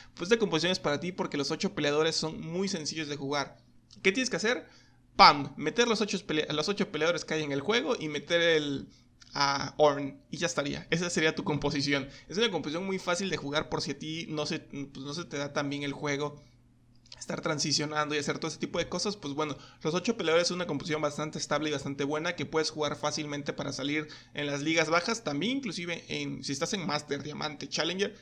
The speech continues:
también es una composición que puedes jugar y es viable, no es de las mejores, pero es cierto que al menos un top cuatro sí te puede asegurar si se te dan las cosas bien.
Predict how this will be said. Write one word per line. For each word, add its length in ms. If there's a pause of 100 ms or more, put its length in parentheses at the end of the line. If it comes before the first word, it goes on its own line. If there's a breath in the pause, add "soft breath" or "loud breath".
(140 loud breath)
también 200
es 80
una 120
composición 380
que 80
puedes 260
jugar 240
y 60
es 100
viable, 500 (160 loud breath)
no 140
es 80
de 60
las 160
mejores, 360
pero 160
es 60
cierto 260
que 100
al 60
menos 220
un 140
top 160
cuatro 260
sí 120
te 100
puede 160
asegurar 380
si 120
se 120
te 100
dan 120
las 120
cosas 280
bien. 240